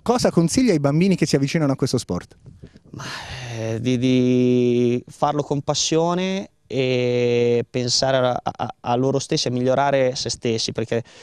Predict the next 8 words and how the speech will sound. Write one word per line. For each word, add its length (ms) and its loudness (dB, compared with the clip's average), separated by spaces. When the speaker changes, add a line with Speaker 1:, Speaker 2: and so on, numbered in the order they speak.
Speaker 2:
il 120 -2
ciclismo 380 0
prima 240 0
di 80 2
tutto 280 -2
deve 140 2
essere 240 -2
una, 640 -2